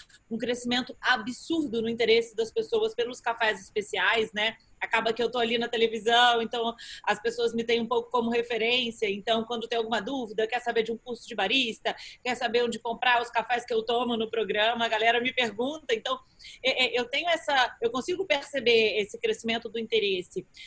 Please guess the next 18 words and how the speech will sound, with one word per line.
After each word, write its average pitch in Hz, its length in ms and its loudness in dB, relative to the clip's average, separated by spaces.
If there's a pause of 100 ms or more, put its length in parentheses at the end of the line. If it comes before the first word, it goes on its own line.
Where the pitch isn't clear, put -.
mas 262 200 2
é 302 60 2
um 302 100 -4
público 302 480 -4
que 302 160 -8
vinha 320 540 -4
sendo, 277 600 -2 (360)
é, 233 760 2
é, 190 100 -6 (440)
a 226 80 0
gente 269 160 -4
tava 311 200 2
trazendo 320 680 2
ele, 214 320 8
né? 233 200 2
É 247 40 4
um 254 140 -2
processo. 285 960 -2